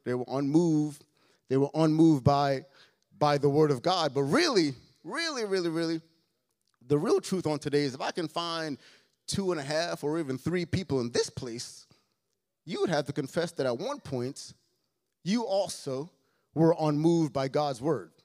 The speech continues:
All right? You'd have to say, you'd have to admit it. We, we, look, we, <laughs> we weren't born in these seats right here. All right? We've all, we, we, it's been a long journey.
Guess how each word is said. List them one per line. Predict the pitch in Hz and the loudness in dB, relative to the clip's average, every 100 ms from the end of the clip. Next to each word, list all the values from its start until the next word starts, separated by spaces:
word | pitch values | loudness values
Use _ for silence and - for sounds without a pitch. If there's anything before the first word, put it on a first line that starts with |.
| _ _ _ _ _ _ _ | _ _ _ _ _ _ _
All | 95 | -18
right? | 104 123 _ _ - | -16 -18 _ _ -8
You'd | 415 403 | -2 0
have | 196 | 0
to | 165 | -4
say, | - 190 208 | -4 -4 -4
you'd | 233 | -4
have | 208 - | -4 -2
to | 185 | -2
admit | 170 214 | 0 -2
it. | |
We, | 208 226 | -2 -8
we, | 196 | -6
look, | 214 170 | -6 -6
we, | 202 - - - - | 0 0 0 -12 -12
<laughs> | - - - _ _ - - _ _ _ - | -10 -10 -14 _ _ -20 -20 _ _ _ -6
we | 175 | -2
weren't | 220 202 | 2 2
born | 151 196 208 | 6 6 4
in | 165 143 | 2 0
these | 143 | -2
seats | - 170 190 135 | -2 -6 -4 -4
right | 131 | -4
here. | 143 208 _ _ _ _ _ _ _ _ - | -4 -8 _ _ _ _ _ _ _ _ -6
All | |
right? | 117 | -2
We've | 131 160 160 | 2 4 4
all, | 165 160 | 4 2
we, | 147 165 | 2 0
we, | 151 156 131 135 139 156 | -2 -6 -8 -12 -10 -8
it's | |
been | 156 180 | -2 0
a | |
long | 165 175 180 175 147 | 2 2 2 -2 0
journey. | 180 165 107 | 0 0 -4